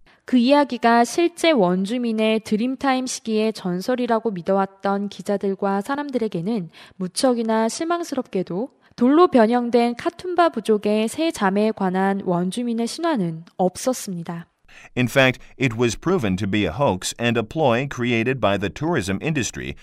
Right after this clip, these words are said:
Speaker 2: to entice people to visit the area.
Speaker 1: 사실 그것은 사람들이 그 지역을 방문하도록 부추기기 위해 관광업계가 만들어낸 날조와 책략이었던 것으로 밝혀졌습니다.
Speaker 2: Though the tale was proven to be fraudulent,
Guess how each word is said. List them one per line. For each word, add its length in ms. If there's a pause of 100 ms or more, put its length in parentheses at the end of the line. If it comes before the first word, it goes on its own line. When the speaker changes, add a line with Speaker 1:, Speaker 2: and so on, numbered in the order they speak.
(160)
Speaker 2:
to 160
entice 440
people 360
to 160
visit 360
the 180
area. 360 (440)
Speaker 1:
사실 360
그것은 640
사람들이 640
그 160
지역을 380
방문하도록 800
부추기기 680
위해 360 (340)
관광업계가 840
만들어낸 720
날조와 800
책략이었던 720
것으로 440
밝혀졌습니다. 880 (240)
Speaker 2:
Though 180
the 120
tale 260
was 220
proven 360
to 80
be 120
fraudulent, 600